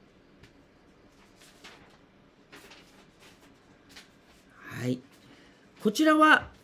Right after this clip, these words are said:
えー、ちょっとへりのついた、えー、ビーカーです。これは壺ですね。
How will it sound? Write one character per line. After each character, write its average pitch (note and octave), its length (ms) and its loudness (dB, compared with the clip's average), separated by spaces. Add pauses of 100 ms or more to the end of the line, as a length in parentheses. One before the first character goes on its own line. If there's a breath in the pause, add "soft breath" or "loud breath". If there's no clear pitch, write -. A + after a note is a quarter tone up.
え B2 200 2
ー、 A#2+ 100 0
ち E4 140 0
ょ - 20 -2
っ - 40 -4
と - 120 -6
へ G#3+ 320 6
り G#4+ 160 0
の C#4+ 140 0
つ - 260 -4
い F#3+ 140 0
た、 D4 400 0 (560)
え C3+ 60 -10
ー、 A#2 440 0
ビ C#3+ 280 -2
ー C#3 40 -12
カ B2 280 2
ー A2 60 0
で G#2 200 -4
す。 - 260 -16
こ G#3 80 0
れ B3 80 4
は C4+ 80 -2 (340)
壺 C#3 220 0
で C3 140 0
す - 180 -12
ね。 G2 300 -6